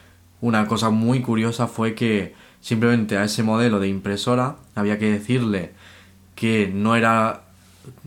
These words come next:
tal impresora de tal modelo, sino que era, había que decirle manualmente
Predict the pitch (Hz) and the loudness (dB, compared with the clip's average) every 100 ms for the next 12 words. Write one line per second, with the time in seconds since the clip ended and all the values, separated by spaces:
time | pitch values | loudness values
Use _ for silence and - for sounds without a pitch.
0 | 110 127 117 117 117 123 143 156 135 107 | -6 -2 0 2 0 2 2 2 2 2
1 | 113 107 110 120 139 151 151 117 107 104 | 2 2 2 2 0 0 -2 -2 -2 0
2 | 101 107 120 123 - - - 101 107 117 | -2 0 -4 -6 -18 -20 -12 -2 0 2
3 | 117 117 131 127 110 92 98 98 101 113 | 0 0 0 2 0 0 -2 0 0 2
4 | 120 127 131 120 120 147 | 2 0 -2 -2 -4 -6